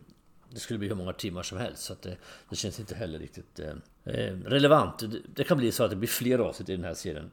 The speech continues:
vartefter. Det är inte alls omöjligt att man fortsätter med någon form av uppsamlingshit vidare här då. Men som sagt, för att gå tillbaka till hårdrocksballader. Det är så, det finns ju mycket bra ballader som inte görs av hårdrockare också.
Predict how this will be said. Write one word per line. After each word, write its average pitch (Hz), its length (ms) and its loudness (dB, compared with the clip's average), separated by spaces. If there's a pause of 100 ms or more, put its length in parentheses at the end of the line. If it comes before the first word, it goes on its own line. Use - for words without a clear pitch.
vartefter. 107 600 -2
Det 101 60 -2
är - 20 0
inte 107 140 0
alls - 440 -2
omöjligt - 320 -8
att 85 120 -14
man 90 140 -14
fortsätter - 460 -10
med 87 120 -10
någon 87 120 -12
form 78 260 -6
av 82 160 -8 (200)
uppsamlingshit 90 800 -2 (140)
vidare 131 420 2
här 90 160 -2
då. - 160 -12
Men 233 240 6
som 190 160 4
sagt, - 280 -2
för 139 80 2
att 135 60 0
gå 151 120 2
tillbaka 120 360 6
till 98 120 -6
hårdrocksballader. 113 1160 4 (200)
Det 160 100 8
är 170 40 10
så, 143 120 4
det 135 100 4
finns 165 260 2
ju 170 40 6
mycket 170 280 4 (240)
bra 127 300 8
ballader 107 440 6
som 127 200 -4
inte 143 400 4
görs 95 360 2
av 98 120 -6
hårdrockare 98 560 -4
också. - 420 -4